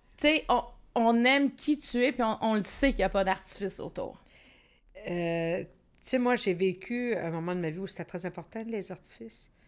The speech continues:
Speaker 2: Je voulais être la superwoman, puis c'est la femme parfaite, la femme qui sait tout. Puis, euh, ça m'a emmenée dans des places pas belles dans ma vie. À ce temps, non, c'est fini, ça. Non, moi, je me dis, « T'es pas obligée de m'aimer, puis si tu m'aimes pas, c'est correct aussi. »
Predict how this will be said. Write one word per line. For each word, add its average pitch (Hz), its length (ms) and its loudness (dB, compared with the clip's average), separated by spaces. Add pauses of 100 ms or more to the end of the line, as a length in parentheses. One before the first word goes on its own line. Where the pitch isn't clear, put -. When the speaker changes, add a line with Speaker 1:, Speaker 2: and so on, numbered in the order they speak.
(280)
Speaker 2:
Je - 100 -12
voulais 170 360 2
être 180 120 -4
la 170 80 -4
superwoman, 170 840 -6
puis - 80 -18
c'est 196 300 -6
la 160 320 -4
femme 190 260 -6
parfaite, - 520 -12
la 160 100 -6
femme 190 260 -8
qui - 80 -16
sait 165 200 -8
tout. 208 240 -14 (600)
Puis, 175 240 0
euh, 160 760 0
ça - 260 -6
m'a 175 120 -2
emmenée 190 200 -2
dans 185 140 -2
des 160 80 -4
places 185 280 -10
pas - 140 -6
belles 196 260 -6
dans 175 140 -4
ma 156 140 -6
vie. 165 200 -8
À 180 60 -8
ce - 120 -16
temps, 202 120 -10
non, 196 100 -12
c'est - 140 -18
fini, 202 220 -8
ça. - 160 -20 (840)
Non, 233 80 2
moi, 240 140 4
je 214 80 -4
me 208 140 2
dis, « 226 420 0 (240)
T'es 196 100 2
pas 220 120 4
obligée 190 380 2
de 208 60 -2
m'aimer, 190 540 -2 (140)
puis - 100 -6
si - 160 -6
tu - 140 -8
m'aimes 180 100 -2
pas, 208 140 -6
c'est 208 120 -12
correct 202 380 -8
aussi. » 196 240 -14